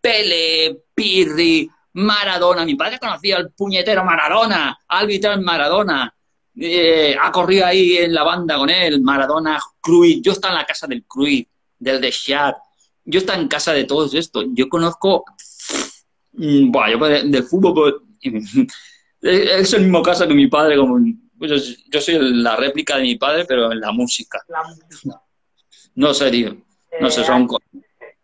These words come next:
Speaker 2: A R S,
Speaker 1: No.
Speaker 2: eh, eh, yo no sé si tendrás la repercusión que yo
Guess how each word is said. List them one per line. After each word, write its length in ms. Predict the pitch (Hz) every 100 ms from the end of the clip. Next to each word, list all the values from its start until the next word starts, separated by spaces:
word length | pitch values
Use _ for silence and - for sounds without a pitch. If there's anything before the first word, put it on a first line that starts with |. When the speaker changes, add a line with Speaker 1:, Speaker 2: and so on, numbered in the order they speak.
| _ _ _ - - _ _ _ _ _ _
Speaker 2:
A 120 | 151 151
R 200 | 156 180
S, 100 | -
Speaker 1:
No. 100 | 143
Speaker 2:
eh, 220 | 151 120 _ _ _ _ _ _
eh, 1300 | 175 160 156 156 160 156 147 147 147 143 143 139 135 _ _ _ _ _ _
yo 200 | 156 180
no 160 | 196
sé 120 | 196 -
si 140 | 196
tendrás 420 | 175 170 175 175
la 140 | 170 165
repercusión 960 | 170 160 156 147 139 _ 165 151 139 _ _
que 260 | 147 135 _
yo 340 | 165 147 -